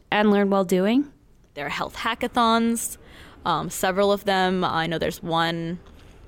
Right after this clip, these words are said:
Speaker 2: well, there's now one at Jefferson, which is absolutely fantastic. We have it annually. Um, there is one at Yale, there is one at M I T, and there are several others across the country. And it's really just a group of people from different settings, some people from tech, some people from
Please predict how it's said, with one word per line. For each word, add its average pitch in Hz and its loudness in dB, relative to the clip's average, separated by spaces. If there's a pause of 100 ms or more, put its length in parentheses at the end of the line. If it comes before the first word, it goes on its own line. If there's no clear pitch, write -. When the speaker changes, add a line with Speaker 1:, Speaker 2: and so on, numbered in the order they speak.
(200)
Speaker 2:
well, 175 2
there's 180 0
now 180 0
one 180 0
at 262 -4
Jefferson, 165 -4 (440)
which - -14
is 160 -8
absolutely 180 -4
fantastic. 214 -6
We 185 -6
have 165 -4
it - -8
annually. 165 -4 (500)
Um, 160 -2
there 170 2
is 170 0
one 175 -2
at 170 -6 (140)
Yale, 175 0
there 180 0
is 160 -2
one 160 -2
at 165 -4
M 165 -4
I 160 -4
T, - -6
and 170 -2
there 165 0
are 170 -4
several 180 0
others 170 0
across 160 -8
the - -8
country. 185 -2 (840)
And 180 -2
it's - -2
really 196 2
just 175 -2
a 180 -2
group 185 -4
of 196 -6
people 175 0 (240)
from 180 -4
different 220 -2
settings, 185 -2
some 180 -4
people 180 -2
from 160 -6
tech, 240 -6
some 180 -4
people 160 -2
from 160 -2